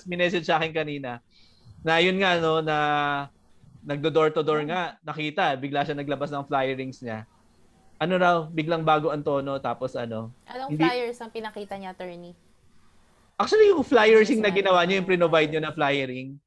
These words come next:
Speaker 1: alam niya na eh, na I think aware na sila, no, na may naghahanda ng mga grave coercion cases. Kaya maingat na rin sila. So,
Speaker 2: Mm.
Speaker 1: vi-, see, very important po to, no, na kayo, aware kayo at hawak niyo yung mga forms na yan. Kahit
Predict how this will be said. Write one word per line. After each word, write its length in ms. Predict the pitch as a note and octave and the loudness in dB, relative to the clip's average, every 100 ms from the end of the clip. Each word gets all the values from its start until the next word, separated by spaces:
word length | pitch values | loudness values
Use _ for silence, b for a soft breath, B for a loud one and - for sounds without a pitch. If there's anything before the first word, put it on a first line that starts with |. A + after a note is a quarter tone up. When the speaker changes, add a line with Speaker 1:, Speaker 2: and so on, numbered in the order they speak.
| _ | _
Speaker 1:
alam 240 | - E3+ G3 | -2 0 2
niya 160 | G3 | 0
na 100 | F#3+ | 0
eh, 120 | E3+ D#3+ | 0 2
na 120 | D#3 D3+ D3+ D3+ | 2 2 2 0
I 80 | D#3+ | -2
think 240 | E3+ G3+ E3 | -4 -4 0
aware 240 | D#3+ E3 | 2 2
na 160 | D#3+ D3+ | 0 -6
sila, 320 | C#3 C#3+ C#3+ | -4 -4 -4
no, 120 | C3 | -8
na 200 | C3 C3 | -8 -8
may 160 | C3 C3 | -6 -4
naghahanda 560 | C3 C3 C3 B2+ B2+ | -2 -2 -2 -2 -4
ng 120 | B2+ | -6
mga 180 | B2+ B2 B2 | -8 -8 -6
grave 220 | B2 B2 A#2+ | -6 -6 -6
coercion 480 | - A#2 A#2 A#2 | -8 -6 -6 -10
cases. 640 | A#2 G#2+ G#2+ G#2 A2 - _ B B B | -8 -10 -10 -12 -12 -14 _ B B B
Kaya 560 | _ D3 D3 C#3 C3+ C3 - - | _ 2 4 4 2 0 -4 -8
maingat 440 | D3+ F3+ A3 A#3 | -4 2 2 2
na 160 | F#3+ F#3 | 2 0
rin 160 | F3+ D3+ | 0 0
sila. 320 | D#3+ D3+ C3+ D#3+ | 0 0 -2 -8
So, 320 | E3+ A#3 A#3 G3 | -2 0 0 -2
Speaker 2:
Mm. 80 | |
Speaker 1:
vi-, 240 | F#3 G#3 - | -10 -12 -14
see, 240 | - A#3 | -8 -4
very 320 | G#3+ G#3+ G#3+ | 2 2 2
important 400 | G#3 G#3 G3 G3+ | -4 0 0 0
po 160 | F#3+ F#3+ | -4 -6
to, 160 | F#3 G3 | -6 -6
no, 320 | D#3+ D#3 E3+ | -6 -6 -4
na 280 | E3+ D#3 D#3 | -2 0 0
kayo, 320 | E3 A3+ A#3 | 0 4 4
aware 320 | E3 F3 F3 | 4 2 2
kayo 560 | F3 E3 D#3+ E3+ G3+ F#3+ - | 0 0 2 0 -2 -6 -10
at 200 | D#3+ D#3 | -8 -6
hawak 320 | - F3 F3 | 0 2 2
niyo 200 | F3+ F3 | -2 -4
yung 80 | E3+ | -4
mga 440 | D#3+ D#3+ D#3+ D#3 D#3 | -4 -2 -2 -4 -4
forms 280 | E3+ E3 | -4 -4
na 80 | E3 | -4
yan. 200 | D3+ D3 | -4 -4
Kahit 240 | D#3 F3 | -4 -8